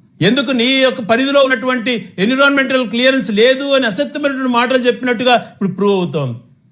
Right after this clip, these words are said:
మరి ఇంకొక మాట మాట్లాడుతూ రేవంత్ గారు, "నేను అనేకమైనటువంటి ప్రయోజనాలు ఈ రాష్ట్ర ప్రభుత్వానికి చేశాను, చెప్తే రెండు రాష్ట్రాల ప్రయోజనాలు దెబ్బతింటాయన్నారు." ఇది ఒకటే మచ్చుకు చెప్పారు. ఇంకా ఏ రకాలుగా ఈ రాష్ట్ర, ఆంధ్రప్రదేశ్ రాష్ట్రాన్ని తాకట్టు పెట్టాడో మాకైతే భయాందోళనగా ఉంది.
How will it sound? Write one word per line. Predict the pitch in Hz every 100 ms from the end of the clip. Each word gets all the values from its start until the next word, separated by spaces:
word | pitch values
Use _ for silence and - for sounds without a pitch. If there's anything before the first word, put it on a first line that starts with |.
| _ _ -
మరి | 131 208
ఇంకొక | 269 262 254
మాట | 247 240 247
మాట్లాడుతూ | 247 233 247 233 254
రేవంత్ | 240 233
గారు, | 240 240 254 - _ _ -
"నేను | 185 247
అనేకమైనటువంటి | 220 254 269 269 269 262 254 247
ప్రయోజనాలు | 196 240 262 254
ఈ | 240
రాష్ట్ర | 226 240 240
ప్రభుత్వానికి | 240 240 247 208
చేశాను, | 233 233 233
చెప్తే | 240 180 202 - 254 226 - -
రెండు | 170 240
రాష్ట్రాల | 269 269 262
ప్రయోజనాలు | 233 214 254 285 269
దెబ్బతింటాయన్నారు." | 247 240 233 175 180 156 127 - _ _ - 196
ఇది | 208
ఒకటే | 214 240
మచ్చుకు | 240 214 226
చెప్పారు. | 196 180 175 185
ఇంకా | 247
ఏ | 208 220 262
రకాలుగా | 277 269 269 269
ఈ | 262
రాష్ట్ర, | 240 226 - 254
ఆంధ్రప్రదేశ్ | 226 226 226 247 202
రాష్ట్రాన్ని | 226 220 226 180
తాకట్టు | 196 233 190
పెట్టాడో | 208 180 202 185 180 - _ 120
మాకైతే | 143 175 190
భయాందోళనగా | 180 143 156 170 160 151 143
ఉంది. | 127 113 107